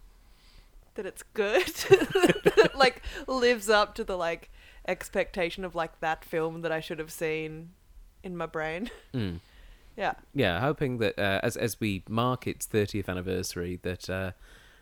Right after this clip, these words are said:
Speaker 2: that it, that it warrants maybe the impact <laughs>
Speaker 1: Yeah.
Speaker 2: that, that it, that it, uh, commands. Uh, well, uh, luckily we have someone who has seen the film, and it is Murray Jackson, everybody.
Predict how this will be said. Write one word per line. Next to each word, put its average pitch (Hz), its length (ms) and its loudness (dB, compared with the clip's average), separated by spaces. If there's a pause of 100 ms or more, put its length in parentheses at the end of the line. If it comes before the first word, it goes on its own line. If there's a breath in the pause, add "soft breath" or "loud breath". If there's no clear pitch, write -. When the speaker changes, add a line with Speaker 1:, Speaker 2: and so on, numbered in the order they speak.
(720 soft breath)
Speaker 2:
that 202 200 2
it, - 240 -2
that 160 120 2
it - 200 -8 (760)
warrants 147 500 2
maybe 110 240 0
the 101 120 0
impact 101 560 -4
<laughs> - 40 -10
Speaker 1:
Yeah. 220 300 6
Speaker 2:
that, 113 220 -4
that 104 120 0
it, - 180 -6
that 101 140 2
it, 98 180 0
uh, 92 300 -2 (800)
commands. - 480 -6 (340 loud breath)
Uh, 135 220 8
well, 117 420 6
uh, 107 220 4
luckily 113 320 0
we 92 60 0
have 98 120 -4
someone 92 220 -6
who 98 120 -6
has 117 220 -2
seen 90 200 -4
the 82 80 -8
film, 90 380 -6
and 98 280 -4
it 107 200 -4
is 107 260 -2
Murray 127 340 2
Jackson, 107 560 -2
everybody. 90 540 -4